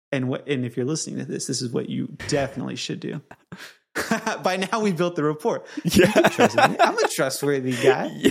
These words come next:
Speaker 1: I'm a trustworthy
Speaker 2: totally.
Speaker 1: guy. <laughs>
Speaker 2: Hilarious.
Speaker 1: Um,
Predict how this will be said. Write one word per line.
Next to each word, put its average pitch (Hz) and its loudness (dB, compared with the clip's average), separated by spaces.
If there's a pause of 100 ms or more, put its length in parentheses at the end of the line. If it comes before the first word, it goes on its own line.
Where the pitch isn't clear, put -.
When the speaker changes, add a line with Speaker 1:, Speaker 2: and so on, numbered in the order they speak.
(100)
Speaker 1:
I'm - 4
a - 4
trustworthy - 4
Speaker 2:
totally. - -
Speaker 1:
guy. 202 0
<laughs> - -8
Speaker 2:
Hilarious. 120 6
Speaker 1:
Um, 165 0